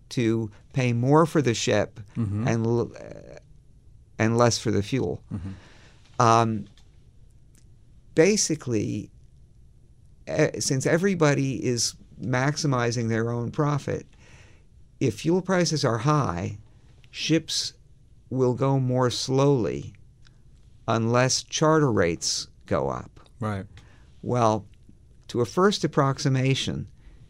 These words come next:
Speaker 1: fuel prices rise and charter rates don't go up, you can't carry as much cargo in the fleet as you could yesterday.
Speaker 2: Mm-hmm.
Speaker 1: That is not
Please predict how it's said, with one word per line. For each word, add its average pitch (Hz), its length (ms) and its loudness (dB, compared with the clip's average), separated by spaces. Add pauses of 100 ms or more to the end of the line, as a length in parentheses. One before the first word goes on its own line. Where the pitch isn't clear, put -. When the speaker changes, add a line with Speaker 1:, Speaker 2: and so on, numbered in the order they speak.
(200)
Speaker 1:
fuel 170 320 2
prices 143 480 2
rise 101 760 0 (2250)
and 117 360 -2 (420)
charter 156 320 6
rates 139 260 4
don't 139 320 2
go 123 200 4
up, 107 380 2
you 117 140 -6
can't 151 280 0
carry 139 300 2
as 117 120 0
much 127 200 -2
cargo 110 580 2
in 110 160 -2
the 104 80 0
fleet 123 440 -2
as 101 160 -2
you 110 180 -4 (140)
could 113 320 0
yesterday. 101 760 -2
Speaker 2:
Mm-hmm. 117 280 -2 (960)
Speaker 1:
That 180 320 4 (300)
is 139 300 4
not 160 400 4